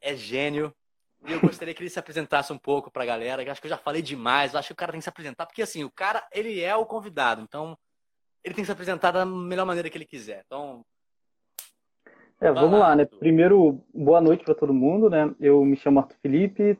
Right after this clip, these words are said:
Speaker 2: tenho vinte e quatro anos, né? Sou designer gráfico, né? Eu, na verdade, nem gosto muito desse termo, eu prefiro só designer ou designer de marcas, porque é, é muito amplo, né? O, o design em si, é algo que a gente vai até comentar aqui hoje, ele,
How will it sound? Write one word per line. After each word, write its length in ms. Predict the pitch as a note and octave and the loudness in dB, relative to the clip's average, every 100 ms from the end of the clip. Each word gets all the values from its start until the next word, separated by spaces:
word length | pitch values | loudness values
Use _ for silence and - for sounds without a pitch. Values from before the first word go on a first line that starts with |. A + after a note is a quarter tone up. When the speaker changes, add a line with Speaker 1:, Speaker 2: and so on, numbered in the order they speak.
| - | 2
Speaker 2:
tenho 340 | D3 C#3+ C3 | 4 6 4
vinte 140 | B2 - | 2 0
e 40 | |
quatro 360 | C#3 C3 C#3 C#3+ | 0 2 4 6
anos, 320 | F#3 G3 E3+ | 6 4 4
né? 240 | D3 D3 - _ - - | 4 2 0 _ -20 -12
Sou 260 | - D3 C#3 | 2 4 4
designer 500 | C3 D3 D#3+ D3+ C#3 | 4 4 6 4 4
gráfico, 560 | C3+ C3 - - G3 _ _ _ | 6 4 2 -6 -12 _ _ _
né? 260 | C3+ C3+ C3+ C#3+ | -2 0 2 4
Eu, 260 | D3+ D#3+ | 6 6
na 120 | E3 | 4
verdade, 340 | F3 F3+ F#3 F#3 | 4 4 4 2
nem 100 | G3+ | 0
gosto 240 | E3+ E3 | 0 0
muito 120 | D#3+ | -2
desse 200 | D3+ D3 | 0 0
termo, 180 | - D#3+ | 0 0
eu 40 | D#3 | 0
prefiro 500 | - D#3+ D#3 C#3+ C#3 | -2 2 4 2 -2
só 180 | - D#3+ | 2 2
designer 480 | C#3+ C3+ C#3+ E3+ C#3+ | 4 4 4 4 6
ou 220 | C3+ B2+ | 4 2
designer 340 | B2+ C#3 C#3 | 4 4 4
de 80 | B2+ | 4
marcas, 420 | C3 D3 - D#3+ | 4 4 0 -10
porque 380 | _ - F2 D#3+ - _ _ _ _ _ _ _ | _ 2 4 2 -2 _ _ _ _ _ _ _
é, 300 | - G#3 G#3 | 4 6 6
é 20 | |
muito 320 | G#3 A#3 C4 F#3 | 6 4 4 4
amplo, 300 | F3 - C#3+ | 4 2 0
né? 180 | B2+ B2+ _ | 0 -4 _
O, 320 | D3+ D3+ D3+ D3+ | -2 2 4 4
o 80 | |
design 320 | D3 D3+ E3+ F#3 | 2 4 4 2
em 60 | |
si, 380 | - - E3+ G3 E3 | -2 -2 -2 0 4
é 60 | |
algo 180 | D#3 D3+ | 6 6
que 60 | D3 | 2
a 40 | |
gente 120 | C#3+ | 0
vai 100 | D3 | 2
até 160 | C#3+ D#3 | 2 2
comentar 300 | E3 D#3 D3 | 0 0 0
aqui 180 | C#3+ C#3 | 2 2
hoje, 240 | C#3 D3+ | 4 4
ele, 340 | D#3 E3 D3 | 4 4 2